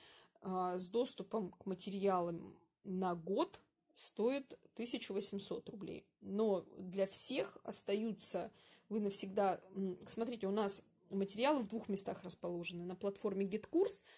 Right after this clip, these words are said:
потому что там удобно и можно смотреть в большом формате. И, э, в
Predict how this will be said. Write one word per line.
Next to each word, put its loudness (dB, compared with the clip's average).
потому -4
что -2
там -2
удобно 0
и 2
можно -2
смотреть -2
в -10
большом -4
формате. -6
И, 0
э, 2
в 0